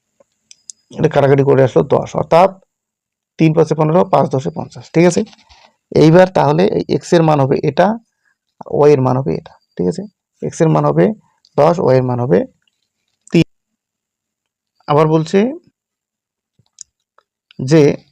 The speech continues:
এক্স ওয়াই এর শতকরা কত? এক্সটা ওয়াই এর শতকরা কত সেটা বের করতে হবে। এক্স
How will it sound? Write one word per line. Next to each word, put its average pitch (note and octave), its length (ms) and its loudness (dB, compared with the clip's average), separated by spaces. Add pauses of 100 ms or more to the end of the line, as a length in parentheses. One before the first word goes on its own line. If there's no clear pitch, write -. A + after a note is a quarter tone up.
(2000)
এক্স G3 280 2 (200)
ওয়াই D#3 240 4
এর G#3 80 2 (160)
শতকরা - 360 -6
কত? - 140 -14 (760)
এক্সটা D3 340 0 (200)
ওয়াই D#3 200 4
এর E3+ 140 0
শতকরা D3 340 -2
কত D3 180 -2
সেটা - 160 -6
বের - 120 -10
করতে - 180 -16
হবে। - 140 -20 (580)
এক্স D#3+ 160 -2